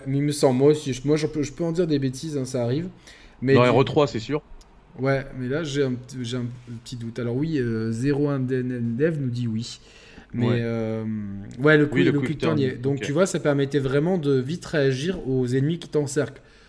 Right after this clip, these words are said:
Speaker 1: Le problème de la V R, c'est que donc, ton champ de vision, il est forcément, euh, restreint, parce que plus on se, enfin, plus on,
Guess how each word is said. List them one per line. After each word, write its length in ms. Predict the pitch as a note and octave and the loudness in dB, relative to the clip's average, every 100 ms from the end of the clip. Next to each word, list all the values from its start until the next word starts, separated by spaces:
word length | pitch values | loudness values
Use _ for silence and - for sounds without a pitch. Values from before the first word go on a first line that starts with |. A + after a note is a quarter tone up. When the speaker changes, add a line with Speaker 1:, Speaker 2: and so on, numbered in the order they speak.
| - | -10
Speaker 1:
Le 120 | A#2+ B2 | -6 -2
problème 280 | C#3 D3+ | 2 4
de 80 | D3 | 6
la 100 | C#3+ | 4
V 160 | B2+ E3 | 6 4
R, 80 | G3+ | 4
c'est 140 | D3+ | 0
que 100 | B2+ | -2
donc, 300 | B2+ C#3+ B2 | -4 -6 -8
ton 120 | C3 | -8
champ 180 | B2 C3+ | -2 -2
de 80 | B2 | 0
vision, 360 | A#2+ A#2+ F3 G#3+ - - - - | -2 -2 -2 -4 -12 -20 -16 -8
il 120 | A2 | -8
est 40 | |
forcément, 760 | G#2+ C#3 C3+ C#3+ C3+ E3+ D3+ - A2 | -6 -6 -4 -2 0 0 -2 -8 -10
euh, 140 | A2+ | -6
restreint, 420 | G#2+ D#3+ - E3 | -2 -2 -2 -2
parce 240 | A#2 A#2 - | -2 -6 -8
que 100 | A2 | -8
plus 180 | - | -4
on 120 | D3 C3 | -4 -4
se, 140 | - G#2 - A#2 | -8 -16 -14 -14
enfin, 200 | A2 A2 | -12 -12
plus 180 | G#2 C3+ | -8 -4
on, 600 | C3+ A#2+ A2 G#2+ G2+ G2 | -2 -2 -4 -6 -10 -12